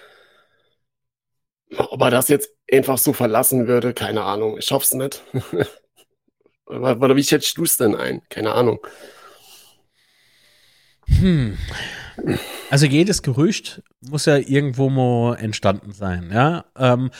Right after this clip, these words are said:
Speaker 2: aber was der Bad Habit jetzt schreibt, äh, äh, Bad Habit schreibt, also das könnt,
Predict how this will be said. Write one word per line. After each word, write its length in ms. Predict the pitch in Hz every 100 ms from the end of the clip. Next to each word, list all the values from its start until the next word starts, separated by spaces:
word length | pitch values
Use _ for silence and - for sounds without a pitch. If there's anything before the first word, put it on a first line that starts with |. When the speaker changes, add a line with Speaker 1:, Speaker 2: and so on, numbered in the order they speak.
| - -
Speaker 2:
aber 200 | - 123
was 140 | 139 -
der 80 | 135
Bad 200 | 131 123
Habit 340 | 123 151 -
jetzt 200 | 165 165
schreibt, 440 | - 135 160 160
äh, 360 | 117 131 127 131 127 - - - _ _
äh, 220 | 131 127 123
Bad 200 | 123 117
Habit 280 | 127 170
schreibt, 360 | - 131 147 -
also 180 | 123 127
das 240 | 131 -
könnt, 320 | - 139 165